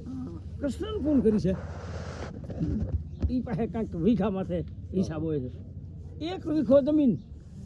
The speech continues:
અમારા એક ભાઈ છે, એણે કૃષ્ણ પૂન કરી." પણ મેં કીધું, "ઈ કૃષ્ણ પૂન કરવાનો પછી એનો તમે ઉપયોગ શું કરશો?" તો કે, "અમારે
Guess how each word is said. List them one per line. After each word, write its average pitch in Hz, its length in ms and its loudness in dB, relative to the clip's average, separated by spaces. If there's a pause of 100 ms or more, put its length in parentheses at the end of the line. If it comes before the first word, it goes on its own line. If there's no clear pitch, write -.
(160)
અમારા 269 320 0
એક 247 440 4
ભાઈ 214 220 2
છે, 208 120 2
એણે 226 260 2
કૃષ્ણ 220 380 -2
પૂન 208 200 -2
કરી." 202 300 -2
પણ 185 200 -8
મેં 175 200 -4
કીધું, 202 200 -8
"ઈ 208 220 -6
કૃષ્ણ 202 520 -8
પૂન 202 280 -8
કરવાનો 196 540 -8 (340)
પછી 190 180 -6
એનો 220 300 -6
તમે 214 240 -6
ઉપયોગ 240 480 -6
શું 349 220 -4
કરશો?" 156 360 -2 (760)
તો 214 100 -2
કે, - 120 -6
"અમારે 220 480 -2